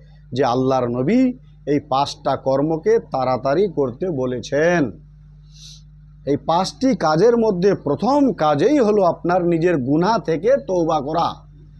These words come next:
যত পারো তাড়াতাড়ি নিজের গুনাহ থেকে তওবা করো,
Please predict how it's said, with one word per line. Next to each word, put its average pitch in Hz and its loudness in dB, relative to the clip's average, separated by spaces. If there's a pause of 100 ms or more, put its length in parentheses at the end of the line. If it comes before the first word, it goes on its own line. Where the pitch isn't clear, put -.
(420)
যত 170 2
পারো 202 4 (120)
তাড়াতাড়ি 208 0
নিজের 175 2
গুনাহ 139 -2
থেকে 175 -4 (460)
তওবা 294 4
করো, 185 2